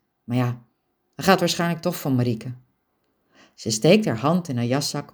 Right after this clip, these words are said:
om haar fietssleuteltje te pakken en voelt een briefje. "Mark, nul zes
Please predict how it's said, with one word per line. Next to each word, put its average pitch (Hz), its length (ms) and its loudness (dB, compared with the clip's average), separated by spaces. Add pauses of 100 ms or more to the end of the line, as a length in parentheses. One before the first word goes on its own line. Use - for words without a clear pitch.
(100)
om 143 140 -4
haar 160 80 0
fietssleuteltje 127 720 -4
te 127 100 -8
pakken 123 400 -6
en 147 120 -4
voelt 127 260 -4
een 156 100 0
briefje. 131 440 -2 (1200)
"Mark, 117 480 -2 (720)
nul 165 300 4
zes 156 440 -2